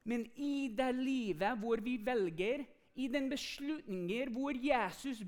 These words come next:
blir hovedfokuset. Det er Gud vi søker når vi får fyllelsene, som prøver å liksom overvelde oss.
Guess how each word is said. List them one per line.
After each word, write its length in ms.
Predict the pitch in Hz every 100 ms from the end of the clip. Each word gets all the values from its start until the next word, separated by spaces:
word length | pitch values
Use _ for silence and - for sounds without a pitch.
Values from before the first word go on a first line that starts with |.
| 175
blir 560 | 240 254 302 302 190 135 - - _ - -
hovedfokuset. 1120 | 339 320 269 175 214 262 233 208 156 233 294 285 - _ _ _ _ _ _ _ _ _ _ -
Det 100 | 262
er 180 | 285 185 -
Gud 400 | 294 330 339 285
vi 100 | 285
søker 680 | - 254 214 - 180 147 - 220
når 160 | 247 247
vi 100 | 247
får 480 | - 254 185 165 185
fyllelsene, 680 | - 240 185 170 190 165 127 - _ _ _ _ _
som 240 | - 269 262 226
prøver 360 | 247 294 226 220
å 80 | 240 247
liksom 300 | 240 233 196 - _ _ _ - -
overvelde 680 | 339 302 202 165 151 151 165
oss. 300 | 240 208 -